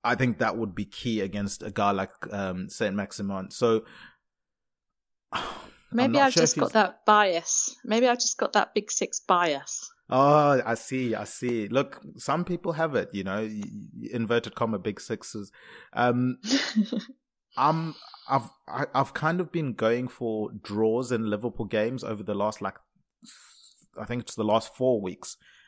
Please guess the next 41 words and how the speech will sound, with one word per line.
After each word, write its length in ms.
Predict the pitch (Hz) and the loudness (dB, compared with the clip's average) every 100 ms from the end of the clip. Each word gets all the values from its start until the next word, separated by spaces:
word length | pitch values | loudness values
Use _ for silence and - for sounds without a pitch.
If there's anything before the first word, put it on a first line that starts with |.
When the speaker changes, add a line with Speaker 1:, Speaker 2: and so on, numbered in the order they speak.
| - | -4
Speaker 1:
And 160 | 113 | 2
Liverpool 400 | 120 120 123 127 | 2 2 -2 -2
have 260 | 117 107 - - | 0 -2 -4 -6
three 340 | 131 127 120 | 0 4 4
wins 380 | 110 110 110 113 | 4 2 2 -2
and 200 | 104 98 | -2 -2
one 240 | 104 104 | -2 -2
draw 320 | 98 104 101 - | -2 -2 0 0
out 180 | 101 107 | 0 0
of 160 | 98 | -4
that. 320 | 87 - - - | -6 -10 -14 -10
I've 160 | 110 98 | -10 -2
gone 220 | 117 123 | 0 0
with 120 | 107 | -2
one 260 | 104 110 110 | 0 0 2
one 180 | 107 101 | 0 0
draws 360 | 101 101 92 110 | 0 0 -2 -2
every 240 | 107 104 | -2 -2
single 280 | - 95 92 | -6 -6 -6
time. 360 | 110 104 107 - - - _ - | -4 -4 -4 -8 -20 -20 _ -16
It's 140 | - | -10
become 340 | - 113 120 | -10 -2 0
like 180 | 113 - | 0 -4
a 40 | 104 | -8
superstition 680 | - 104 98 - 117 127 | -8 -8 -8 -6 -4 -4
in 80 | 123 | -2
this 140 | 117 - | -4 -4
podcast 600 | - 123 - 120 117 - _ _ _ | -4 -4 -2 -2 -2 -8 _ _ _
because 260 | 107 120 101 | -4 0 0
I'm 160 | 104 | -2
desperate 480 | 95 110 - 117 104 | 0 -2 0 -6 -4
for 80 | 113 | -4
Liverpool 400 | 107 107 104 107 | -2 -4 -6 -8
to 120 | - | -8
win, 280 | 98 110 110 104 | -2 0 0 -2
and 120 | 95 | -6
it 120 | - | -6
seemed 360 | - 117 113 - | -4 0 -2 -2
to 80 | 98 | -2
work 300 | 104 117 | 0 -2
for 120 | - | -4